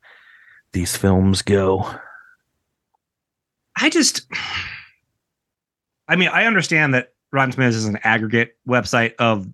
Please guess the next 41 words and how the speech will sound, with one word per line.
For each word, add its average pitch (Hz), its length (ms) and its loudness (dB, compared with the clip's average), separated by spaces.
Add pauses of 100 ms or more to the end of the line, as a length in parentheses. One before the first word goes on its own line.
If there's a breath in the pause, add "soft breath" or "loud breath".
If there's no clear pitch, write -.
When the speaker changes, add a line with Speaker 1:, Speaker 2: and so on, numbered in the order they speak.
(220)
Speaker 2:
the 135 160 0
times, 101 720 -2
and 107 260 2
that, 117 200 2
that's 117 180 0
what 117 80 2
it 110 80 4
is. 107 160 2
It's, 104 160 -6
it's - 120 -10
po-, - 240 -12 (100)
positive, 127 340 -2
negative, 117 240 2
nothing 113 220 0
else. 104 280 0 (240 soft breath)
Speaker 1:
Mm-hmm. 95 160 -2
Speaker 2:
But 175 100 2
still, 202 280 -2 (260)
twenty-seven 185 840 -2
percent 127 420 0
just 127 180 -2
seems - 440 0
super 330 540 -2
low 123 380 2
for 110 100 -6
this 107 240 -4
movie. 104 280 -2
Like, 107 340 0
it's, - 440 0 (1200)
I, 226 120 2
I 202 120 0
understand 170 500 2
that, 135 120 0
like, 120 160 0
it, 151 260 -8
it 147 80 0
doesn't 143 300 -2
hold 160 380 0
the 233 80 2
punch - 760 0
of 110 640 0